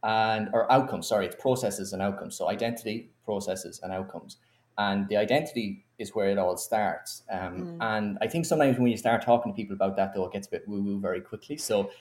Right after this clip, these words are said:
Speaker 1: I just say, listen, look, we're going to start changing that through your actions, right? But I want you to, like, g-, good enough is perfect when you start.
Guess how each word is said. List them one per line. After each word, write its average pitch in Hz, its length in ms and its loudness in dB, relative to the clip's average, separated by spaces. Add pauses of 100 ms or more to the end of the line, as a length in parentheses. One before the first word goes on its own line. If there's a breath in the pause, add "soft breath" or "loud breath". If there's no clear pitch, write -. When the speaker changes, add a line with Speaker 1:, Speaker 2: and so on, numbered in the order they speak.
(140 loud breath)
Speaker 1:
I 127 120 6
just 117 180 -2
say, 101 140 0
listen, 104 360 -2
look, 101 220 -6 (180)
we're 107 120 -4
going 120 180 2
to 117 40 2
start 104 280 -2
changing 104 300 -4
that 92 180 -8
through 104 140 -8
your 90 120 0
actions, - 440 -6 (140)
right? 95 240 0 (400 soft breath)
But 104 280 0
I 117 140 4
want 120 340 2
you 104 180 -6
to, 101 580 -6 (200)
like, 95 220 -2 (520)
g-, - 80 -20 (140)
good 135 160 2
enough 117 260 2
is 101 80 -12
perfect - 480 -4
when 95 140 -4
you 90 40 -8
start. 82 480 -4